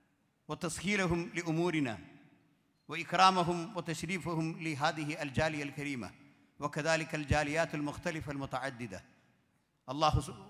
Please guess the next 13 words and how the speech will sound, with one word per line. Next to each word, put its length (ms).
ونسأل 420
الله 340
سبحانه 520
وتعالى 540
أن 100
يجزيهم 580
عنا 320
خير 300
الجزاء، 720
وأن 140
يحفظ 480
هذه 680
الدولة 480